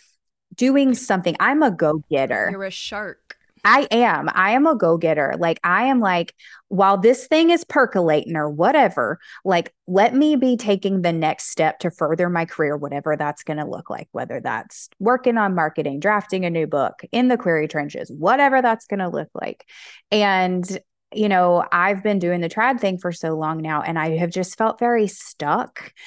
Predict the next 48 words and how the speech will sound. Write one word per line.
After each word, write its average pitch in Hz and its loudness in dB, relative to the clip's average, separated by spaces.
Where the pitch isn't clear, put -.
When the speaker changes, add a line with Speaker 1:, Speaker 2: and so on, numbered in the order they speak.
Speaker 1:
And 170 0
for, 180 0
you 190 0
know, 180 0
a - 0
couple 185 -4
years, 185 -2
I 165 0
was 165 -4
like, 165 -4
"I 143 -6
don't 175 -4
even 190 -4
feel 190 -2
like 180 -2
an 165 -8
author." 156 -4
I 165 -4
mean, 165 -4
my 165 -2
debut 170 -2
came 180 -6
out 180 -4
in 180 -14
twenty 165 -8
eighteen. 254 -2
Like, 170 -4
you 185 -6
guys, 190 0
January 190 -2
is 269 -4
gonna 277 -4
be 247 -2
six - -8
years 285 -2
since 220 -4
that 196 -4
book 170 -4
came 156 -6
out. 208 -2
Um, 165 -2
you 185 -6
know, 165 0
five 165 -2
years 214 -2
for 208 -4
the 190 -2
sequel. 170 -2